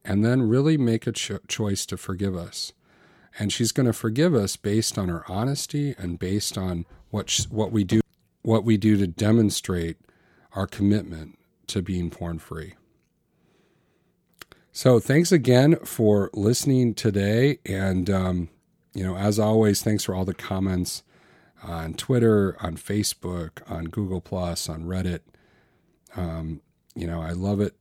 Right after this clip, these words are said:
The show notes for this show will be at porn free radio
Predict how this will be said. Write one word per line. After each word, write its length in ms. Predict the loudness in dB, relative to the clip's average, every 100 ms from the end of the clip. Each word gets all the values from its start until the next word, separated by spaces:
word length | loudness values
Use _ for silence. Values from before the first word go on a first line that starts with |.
| -16
The 220 | -10 -6
show 280 | -2 2 4
notes 260 | 2 0
for 180 | -6 -8
this 200 | -4 -2
show 320 | -2 -4 -6
will 160 | -6 -8
be 200 | -8 -8
at 160 | -10
porn 320 | -12 -6 -2 -2
free 280 | -4 -6
radio 640 | -6 -6 -4 -4 -4 -4 -6